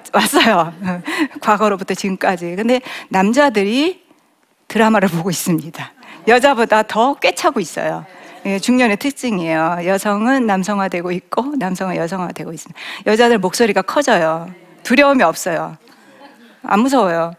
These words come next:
요즘 중이 병 무섭다 그러는데 중년 아줌마가 더 무섭습니다. 예.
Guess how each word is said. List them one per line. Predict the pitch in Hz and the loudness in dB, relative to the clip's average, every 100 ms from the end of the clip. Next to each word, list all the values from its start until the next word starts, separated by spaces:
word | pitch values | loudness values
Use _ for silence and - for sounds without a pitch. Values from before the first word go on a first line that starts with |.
| - - 208 | -18 -10 -4
요즘 | 220 262 | 0 0
중이 | - 294 349 | 2 2 2
병 | - 277 | 2 2
무섭다 | 214 294 294 262 | 4 2 4 2
그러는데 | 240 220 214 214 285 226 185 - - | 4 2 2 2 2 2 -2 -8 -12
중년 | - 262 262 | 0 2 4
아줌마가 | 185 214 208 190 | 2 2 0 0
더 | 180 | 0
무섭습니다. | 220 226 185 - 180 - 233 - - - - - - - - - - - | 0 0 -2 -6 -8 -8 -10 -8 -10 -8 -10 -10 -12 -14 -16 -18 -20 -8
예. | 165 | -6